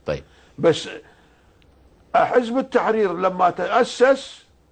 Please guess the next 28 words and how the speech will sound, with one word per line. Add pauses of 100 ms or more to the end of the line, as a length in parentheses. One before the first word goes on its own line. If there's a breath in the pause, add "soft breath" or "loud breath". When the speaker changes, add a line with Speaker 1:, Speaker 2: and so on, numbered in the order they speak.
(180)
Speaker 2:
انضم
إليه
الشيعة. (340)
Speaker 1:
طيب، (100)
إذن
إحنا
Speaker 2:
وحزب
ال-،
Speaker 1:
ن-،
ن-،
Speaker 2:
والح-،
Speaker 1:
ن-،
ن-،
Speaker 2:
والحزب
Speaker 1:
نعود،
Speaker 2:
الإسلامي.
Speaker 1:
نعود
إلى
جدليتنا.
Speaker 2:
والحزب
الإسلامي
يا
مولانا، (160)
Speaker 1:
نعم. (680 soft breath)
Speaker 2:
يعني
حزب
الإخوان
المسلمين